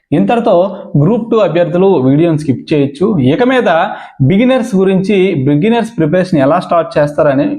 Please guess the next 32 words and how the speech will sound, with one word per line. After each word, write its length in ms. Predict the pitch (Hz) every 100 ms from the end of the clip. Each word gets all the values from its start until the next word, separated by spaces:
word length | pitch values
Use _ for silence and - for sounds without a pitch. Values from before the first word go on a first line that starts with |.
| -
వీడియోని 340 | 131 143 143
నేను 140 | 151 143
కంటిన్యూ 320 | 120 127 131
చేస్తాను. 420 | 123 120 - 120 170 - _ - - - - - - -
ముందుగా 320 | 156 220 214 190 - - - - - 113
రెండు 240 | 147 214 196
గవర్నమెంట్ 420 | 160 180 196 190
ఎగ్జామ్లు 460 | 170 143 165 175 165
క్లియర్ 260 | 156 160 151
చేసిన 280 | 156 151
వ్యక్తిగా, 420 | 120 127 - 147 139 139 - _ -
మీ 160 | 135 202 139
బ్రదర్గా, 480 | 143 143 175 156 151 151
మీ 160 | 123 135
ఇంట్లో 380 | 175 170 180 190 175 - -
మీకు 300 | 135 175 180
మంచి 300 | 143 151 165
చెప్పే 380 | 175 151 - 156
వ్యక్తిగా 400 | 120 127 127 165 170
నేను 240 | 135 131
ఈరోజు 320 | 127 147 160
ఈ 80 | 139
సలహాలు 420 | 120 123 143 156 135
మీకు 160 | 117
చెప్తున్నాను. 460 | 123 110 147 123 302 294 - _ _ _ _ _
ఎవరైతే 460 | 131 160 214 220 226
ప్రిపరేషన్ 580 | 180 165 185 190 180 165
స్టార్ట్ 220 | 151 156
చేస్తారో, 440 | 151 151 151 135 131 123
బిగినర్స్ 420 | 147 190 185 -
ఎవరైనా 360 | 131 143 156 143
డిగ్రీ 380 | 127 131 143